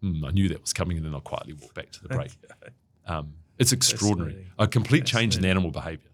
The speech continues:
Speaker 1: The whole
Speaker 2: Yeah,
Speaker 1: mob,
Speaker 2: yeah.
Speaker 1: the whole farm of now three years, many thousands of moves, no, not
Speaker 2: Mm.
Speaker 1: once by us.
Speaker 2: Mm, mm.
Speaker 1: You would think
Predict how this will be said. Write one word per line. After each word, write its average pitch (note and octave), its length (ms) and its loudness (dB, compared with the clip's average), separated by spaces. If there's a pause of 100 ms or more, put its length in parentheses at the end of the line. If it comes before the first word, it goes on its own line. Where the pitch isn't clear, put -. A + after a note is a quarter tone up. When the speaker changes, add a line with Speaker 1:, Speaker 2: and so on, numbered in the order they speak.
Speaker 1:
The F2 60 -4
whole A2 180 4
Speaker 2:
Yeah, F#2+ 80 4
Speaker 1:
mob, F2+ 300 2
Speaker 2:
yeah. G#2+ 160 -12
Speaker 1:
the A2 60 -4
whole A2 160 4
farm F#2 360 2
of E2+ 80 -2
now E2 220 -2
three - 320 2
years, E2+ 600 0
many F#2+ 260 4
thousands E2 540 -4
of D2+ 140 -20
moves, E2 480 -12 (160)
no, G2 220 2
not G2 220 0
Speaker 2:
Mm. G#2 40 -6
Speaker 1:
once F#2+ 240 0
by D2+ 220 -4
us. B2 320 -10 (260)
Speaker 2:
Mm, G2+ 520 -12
mm. - 20 -20 (480)
Speaker 1:
You G#2+ 160 4
would G2 160 0
think - 560 -6